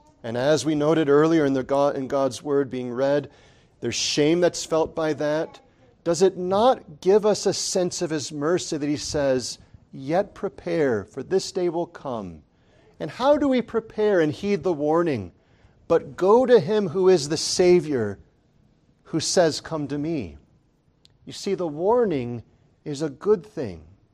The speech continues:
It's striking to read the various reports and testimonies that are coming out of those who experienced that tragedy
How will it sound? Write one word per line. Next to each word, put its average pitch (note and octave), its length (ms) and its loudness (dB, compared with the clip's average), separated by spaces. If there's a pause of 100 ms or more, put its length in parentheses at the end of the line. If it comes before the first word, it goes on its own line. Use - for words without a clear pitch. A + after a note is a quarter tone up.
(960)
It's - 120 -14
striking E3+ 500 -2
to C#3+ 120 -4
read D3+ 460 2
the B2+ 300 0 (280)
various D#3 600 2
reports D#3+ 640 -2
and A#2+ 280 -6 (320)
testimonies D3 680 -2
that C3+ 100 -2
are C3 80 2
coming D3 400 -6
out D#3 240 4
of A#2 140 -2
those D3 340 2
who C3+ 80 -6
experienced D#3 880 0
that C3 200 -4
tragedy D3 760 -4